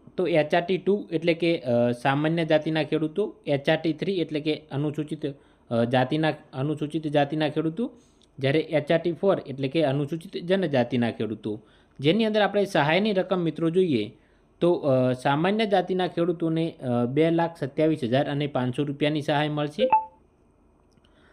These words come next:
અ, અનુસૂચિત જાતિ તથા જનજાતિના લાભાર્થી હોય તો તે ખેડૂત મિત્રોને, અ, બે લાખ બાસઠ હજાર અને પાંચસો રૂપિયાની મિત્રો સહાય, અ, નર્સરી બનાવવા માટે મળવાપાત્ર રહેશે,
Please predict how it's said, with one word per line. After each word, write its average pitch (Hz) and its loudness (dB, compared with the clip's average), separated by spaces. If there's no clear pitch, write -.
અ, 147 -2
અનુસૂચિત 208 0
જાતિ 170 4
તથા 185 2
જનજાતિના 175 0
લાભાર્થી 131 2
હોય 165 4
તો 147 0
તે 180 0
ખેડૂત 160 0
મિત્રોને, 156 0
અ, 120 2
બે 143 2
લાખ 156 0
બાસઠ 139 -2
હજાર 135 0
અને 143 -2
પાંચસો 139 -2
રૂપિયાની 139 -2
મિત્રો 135 -2
સહાય, 131 0
અ, 117 -2
નર્સરી 120 0
બનાવવા 143 2
માટે 131 0
મળવાપાત્ર 131 2
રહેશે, 127 2